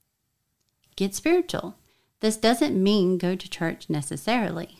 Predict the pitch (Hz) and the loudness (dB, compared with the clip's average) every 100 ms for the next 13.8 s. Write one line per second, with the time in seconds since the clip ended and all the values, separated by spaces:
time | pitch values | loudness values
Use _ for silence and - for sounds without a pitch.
0 | - - 185 175 170 170 160 - 156 185 | -10 0 2 2 0 -6 -4 -8 -8 -6
1 | 160 156 - 165 214 208 196 - - _ | -4 -6 -6 -4 -2 -2 -8 -18 -20 _
2 | _ 220 214 247 254 233 208 165 165 - | _ -4 0 0 2 -2 -4 -4 -4 -6
3 | 196 190 190 180 185 202 196 160 - - | -6 -4 -4 0 0 0 -2 -10 -10 -6
4 | 185 185 185 185 190 - 170 175 175 190 | 0 0 0 0 -2 0 2 4 4 2
5 | 190 156 - 175 170 - 202 220 220 220 | 0 -4 -2 -2 -2 0 0 0 -2 -4
6 | 170 160 - - - - 277 - 214 185 | -4 -4 -10 -12 -4 2 2 2 0 2
7 | 170 175 180 - 180 180 160 - - _ | 2 2 -2 -10 -4 -4 -4 -10 -20 _
8 | _ _ _ _ 185 185 - 185 175 - | _ _ _ _ 0 0 -2 -4 -4 -2
9 | 196 220 220 208 208 175 160 170 156 156 | -2 0 0 2 2 2 0 -4 -4 -4
10 | 156 - 151 202 _ _ _ _ _ _ | -6 -6 -8 -12 _ _ _ _ _ _
11 | _ - 180 196 220 247 196 175 160 - | _ -4 -2 2 2 0 0 0 0 -4
12 | 160 - - 208 214 214 208 208 196 185 | -6 -6 -2 0 0 -2 0 0 0 -2
13 | 180 180 180 - - 160 165 156 | -4 -4 -4 -4 -6 -6 -6 -10